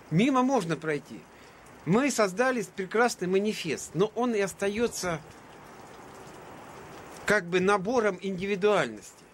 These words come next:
И поэтому этот момент я считаю самым сложным, самым важным, когда образуется из множества это единство энергетическое, когда энергия каждого человека, сообщества, товарищества,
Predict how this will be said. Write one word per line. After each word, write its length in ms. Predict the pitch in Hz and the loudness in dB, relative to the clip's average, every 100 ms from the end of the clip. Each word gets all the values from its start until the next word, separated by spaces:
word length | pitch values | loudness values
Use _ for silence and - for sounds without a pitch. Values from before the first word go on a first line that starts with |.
| - - - - - - - - | -20 -20 -20 -20 -20 -20 -16 -6
И 80 | 160 | 0
поэтому 520 | 202 233 226 202 196 | 4 4 2 0 2
этот 300 | 214 196 170 | 0 0 -2
момент 440 | 185 202 240 240 | 0 2 0 0
я 140 | - 165 | -2 -2
считаю 400 | - - 196 185 | -6 0 2 2
самым 540 | - - 202 220 208 | -2 2 4 4 0
сложным, 560 | 190 196 185 135 123 95 - - | -2 0 0 0 -6 -12 -10 0
самым 440 | 190 208 208 196 | 2 2 0 -4
важным, 540 | 165 180 151 110 202 190 - - | -2 0 0 0 -10 -16 -18 -4
когда 460 | 160 151 151 202 175 | -2 0 2 4 2
образуется 840 | 151 156 143 196 214 185 120 117 - - - | 0 -4 0 2 2 0 -6 -8 -14 -14 -6
из 160 | 156 | -2
множества 500 | 160 185 196 165 - | 2 4 2 -2 -2
это 180 | 165 165 | -4 -2
единство 600 | 175 175 156 202 202 156 | -4 -2 0 0 -2 0
энергетическое, 960 | 147 170 170 175 175 208 139 - 113 95 - - - - - | 2 2 0 -2 -2 -2 -4 -6 -10 -12 -14 -16 -16 -8 0
когда 460 | 165 156 202 196 - - | 0 4 2 2 -4 -10
энергия 600 | 180 185 208 214 170 175 165 | -2 2 4 2 2 -4 0
каждого 580 | 202 202 165 147 127 107 - | 4 4 2 -4 -8 -10 -10
человека, 760 | - 180 180 160 180 190 135 98 - | -6 0 0 0 -2 -4 -6 -10 -10
сообщества, 840 | - 165 175 185 180 - - 117 | -2 2 4 2 0 -6 -10 -10
товарищества, 840 | - 170 160 180 175 - 127 - | 0 2 4 2 2 -6 -12 -14